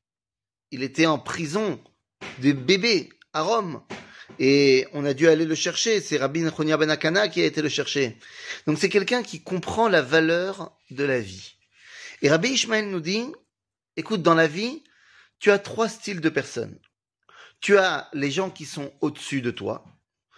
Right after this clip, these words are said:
que ce soit au niveau, euh, spirituel, au niveau,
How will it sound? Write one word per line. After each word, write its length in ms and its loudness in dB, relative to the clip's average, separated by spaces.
que 100 8
ce 160 4
soit 300 8
au 100 2
niveau, 680 4
euh, 540 2
spirituel, 960 4
au 120 -8
niveau, 680 4